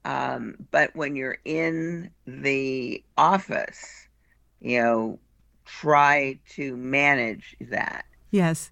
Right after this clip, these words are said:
Speaker 2: yes,
Speaker 1: Um,
Speaker 2: that's when we talk about mindset. And I th-, think you raise a very real point that, you know, if you're someone in your twenties and thirties, you have options, you have a lot more, um,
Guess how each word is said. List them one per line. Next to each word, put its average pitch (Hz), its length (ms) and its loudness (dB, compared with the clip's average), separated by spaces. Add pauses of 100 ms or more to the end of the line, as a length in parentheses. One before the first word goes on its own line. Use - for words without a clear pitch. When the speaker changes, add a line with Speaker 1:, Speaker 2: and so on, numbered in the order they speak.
Speaker 2:
yes, 190 220 4
Speaker 1:
Um, - 0 -
Speaker 2:
that's 220 200 4
when 220 120 6
we 202 100 6
talk 190 240 2
about 170 260 2
mindset. 165 580 6
And 196 140 6
I 208 120 8
th-, 233 240 2
think 262 180 6
you 214 140 6 (180)
raise 175 340 6
a 175 120 2
very 160 400 4 (260)
real 170 300 6
point 160 480 4 (240)
that, 156 380 0
you 185 120 4
know, 156 140 4
if 170 180 0
you're 220 100 8
someone 196 380 4
in 165 140 8
your 156 80 6
twenties 175 340 4
and 170 140 2
thirties, 151 440 4 (220)
you 208 160 10
have 190 300 4
options, 170 560 6
you 170 60 6
have 165 120 4
a 156 60 2
lot 156 240 4
more, 180 500 2
um, 156 300 -2